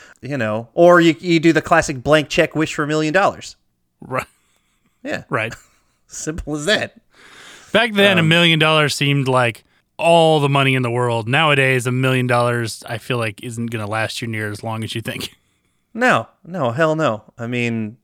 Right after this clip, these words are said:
Speaker 1: fucking hey, it's, it's, maybe a house for a lot of people. Well, I mean,
Speaker 2: Yeah.
Speaker 1: that's a damn good house, honestly, but,
Speaker 2: Yeah,
Speaker 1: but
Speaker 2: but
Speaker 1: still,
Speaker 2: still.
Speaker 1: it's still, like, that's, that's
Speaker 2: That's
Speaker 1: not
Speaker 2: not
Speaker 1: uncommon.
Speaker 2: It's not gonna last you past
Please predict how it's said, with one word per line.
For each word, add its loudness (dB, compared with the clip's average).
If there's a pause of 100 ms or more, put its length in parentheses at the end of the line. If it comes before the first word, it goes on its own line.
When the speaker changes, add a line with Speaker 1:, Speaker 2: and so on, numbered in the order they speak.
(200)
Speaker 1:
fucking -10
hey, -2
it's, -16
it's, -14 (440)
maybe 2
a 2
house -4
for -10
a -6
lot -2
of -10
people. -10
Well, 2
I 6
mean, 0
Speaker 2:
Yeah. 0
Speaker 1:
that's 0
a -10
damn -6
good -14
house, -2
honestly, -8
but, -2
Speaker 2:
Yeah, 2
Speaker 1:
but 2
Speaker 2:
but -2
Speaker 1:
still, 2
Speaker 2:
still. -20 (720)
Speaker 1:
it's -6
still, 2
like, -2
that's, 0
that's -2
Speaker 2:
That's -2
Speaker 1:
not 4
Speaker 2:
not 4
Speaker 1:
uncommon. -2
Speaker 2:
It's -8
not 2
gonna -2
last 0
you -2
past -2